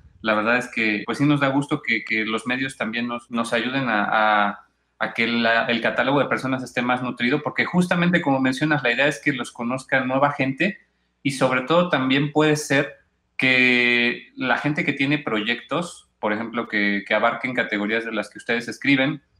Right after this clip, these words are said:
o publican, pues se acerque a ustedes para también comuni-, comunicarles sus noticias. Y de repente yo soy un estudio de desarrollo de videojuegos y quiero dar a conocer mi videojuego, pues me meto a Flickr, veo todos los medios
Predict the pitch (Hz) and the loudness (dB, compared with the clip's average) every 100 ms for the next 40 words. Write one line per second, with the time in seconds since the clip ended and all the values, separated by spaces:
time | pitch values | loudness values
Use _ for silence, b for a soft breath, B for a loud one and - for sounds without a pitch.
0 | _ _ 104 - 107 123 131 147 147 B | _ _ -10 -8 -6 -4 -2 -2 -4 B
1 | B _ _ 131 127 156 160 160 170 156 | B _ _ 0 2 2 2 2 2 0
2 | - 190 180 156 131 123 123 135 139 143 | 0 2 2 2 2 2 0 0 0 -2
3 | 131 113 110 - 117 113 113 131 127 - | -4 -6 -8 -8 -6 -4 -2 0 -2 -6
4 | 113 110 143 143 117 - 117 117 123 147 | -8 -4 -2 0 0 -2 -2 0 0 -2
5 | 143 139 139 135 139 135 135 127 - 123 | 0 0 0 0 0 0 -2 -4 -4 -2
6 | 123 113 104 117 113 120 113 104 104 - | 0 0 -2 -4 -4 -2 -4 -4 -6 -2
7 | 113 110 - 135 131 131 117 113 110 120 | -2 -2 -2 2 4 4 4 -2 -4 -6
8 | 120 117 104 101 117 117 147 b b _ | -6 -4 -6 -2 0 0 0 b b _
9 | - 127 131 147 147 139 139 139 143 143 | -4 0 4 2 2 0 0 0 4 4
10 | 131 127 127 127 127 110 117 120 120 156 | 4 2 4 2 2 -2 -2 -2 -2 -4
11 | - _ | -8 _